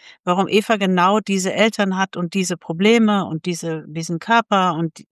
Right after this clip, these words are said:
whatever. Und das heißt, sie muss es vorher gepflanzt haben, sonst ist das Ganze nicht logisch. Und das bedeutet, dass wenn Eva vorbei ist, dass dann auch, ähm, das weitergehen muss, aber halt nicht als Eva.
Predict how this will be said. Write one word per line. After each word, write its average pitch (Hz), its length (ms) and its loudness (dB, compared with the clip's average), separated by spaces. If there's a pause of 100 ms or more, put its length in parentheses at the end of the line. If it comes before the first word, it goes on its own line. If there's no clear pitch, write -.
(160)
whatever. 139 440 -8 (1600)
Und 202 120 2
das 214 100 2
heißt, 240 140 2
sie 247 80 -2
muss 240 120 -4
es 247 120 0
vorher 294 260 2
gepflanzt - 460 -8
haben, - 240 -14
sonst 175 180 -6
ist 196 140 -4
das 208 140 0
Ganze 190 280 0
nicht 202 160 -4
logisch. 196 440 -4 (520)
Und 190 220 0
das - 140 -2
bedeutet, 208 460 2
dass 185 200 -2
wenn 180 160 0
Eva 180 260 -2
vorbei 185 400 0
ist, - 380 -6 (460)
dass 190 240 0
dann 214 360 0
auch, 196 460 -2 (320)
ähm, 208 520 0 (800)
das 214 220 0
weitergehen 151 520 -2
muss, 110 220 -10
aber 185 200 2
halt 202 180 0
nicht 202 160 -2
als 190 120 -2
Eva. - 360 -10